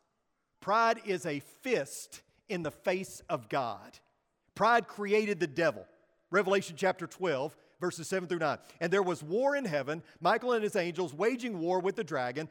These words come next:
The dragon and his angels waged war, and they did not prevail. And there was no longer a place found for them in heaven. And the great dragon was thrown down, the serpent of old, who is called the devil and Satan, who deceives the whole world. He, he was thrown down to the earth,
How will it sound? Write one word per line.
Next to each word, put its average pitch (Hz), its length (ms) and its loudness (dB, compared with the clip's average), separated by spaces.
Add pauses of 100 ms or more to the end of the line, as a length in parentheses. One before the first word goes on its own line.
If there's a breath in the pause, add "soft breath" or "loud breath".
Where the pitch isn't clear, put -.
(160 loud breath)
The 165 80 -6
dragon 233 340 4
and 220 100 0
his 170 100 -8
angels 170 380 -4
waged 202 460 0
war, 143 320 -2
and 180 140 -4
they 165 80 -2
did 202 200 -4
not 254 160 0
prevail. 131 400 -6 (120 loud breath)
And 180 100 -4
there 214 80 4
was 175 140 -4
no 247 140 4
longer 240 300 0
a 170 60 0
place 247 340 -2
found 160 340 -2
for 240 200 0
them 170 240 -2
in 247 200 -4
heaven. 147 360 -6 (240 loud breath)
And 180 120 -2
the 165 60 -2
great 226 280 2
dragon 175 420 0
was 151 160 -6
thrown 247 320 0
down, 135 300 -4 (140 loud breath)
the 160 100 -6
serpent 254 400 0
of 175 100 -2
old, 143 260 -2 (140 loud breath)
who 170 60 -2
is 160 100 -4
called 247 320 4
the 185 80 0
devil 143 400 -2
and 220 200 -4
Satan, 156 400 -8 (140 loud breath)
who 180 80 -6
deceives 240 440 -6
the 226 120 0
whole 180 200 0
world. 131 320 -4 (120)
He, 208 180 -2 (120)
he 170 120 -6
was 185 160 -6
thrown 262 300 2
down 151 280 -2
to 277 160 -4
the 202 160 -2
earth, 135 240 -2